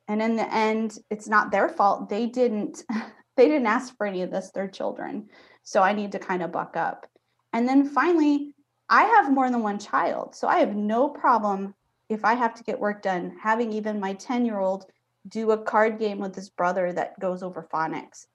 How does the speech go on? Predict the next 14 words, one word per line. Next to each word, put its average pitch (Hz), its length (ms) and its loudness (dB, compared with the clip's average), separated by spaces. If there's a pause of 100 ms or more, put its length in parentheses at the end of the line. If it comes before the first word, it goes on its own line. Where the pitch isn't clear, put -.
(120)
And 220 160 -4 (100)
what 233 320 0
happens 262 480 0
is 220 160 0
you're 226 140 0
not 233 240 2
only 226 480 -2 (420)
getting 254 240 4
that 214 180 2
younger 240 240 4
child 220 400 2
taken 214 320 -6
care 262 280 2
of, 196 120 0